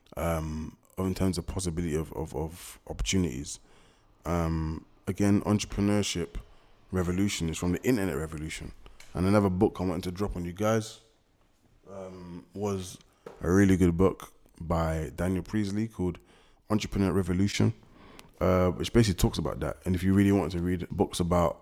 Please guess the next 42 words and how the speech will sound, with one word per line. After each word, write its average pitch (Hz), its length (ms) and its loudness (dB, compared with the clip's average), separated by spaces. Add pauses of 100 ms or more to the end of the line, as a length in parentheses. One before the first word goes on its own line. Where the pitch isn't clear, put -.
how 92 280 6
you 92 120 4
can 90 300 2 (340)
specifically 87 680 4
use 85 340 0
it, 90 240 0 (500)
'cause 92 140 4
he 107 100 8
goes 98 240 6
into 87 440 0 (380)
kind 92 240 6
of, 87 220 0
again, 95 320 4
what 73 140 2
the 92 60 0
stuff - 180 2
I 92 40 4
talked 82 200 -2
about, 82 260 0
like 69 120 0
the 87 80 2
environment 87 440 2
changing, 87 380 2
the 82 100 2
work 82 260 2
life 87 160 -2
changing, 92 420 2 (300)
the 64 100 -2
internet. 87 400 2 (360)
But 92 280 6 (220)
if 101 120 0
you 104 100 8
really 107 180 8
wanna 101 240 6
read 101 160 6
something 85 300 4
to 87 100 -2
practically - 540 0
use 101 380 6
to 87 100 2
help 101 260 4
you, 127 180 2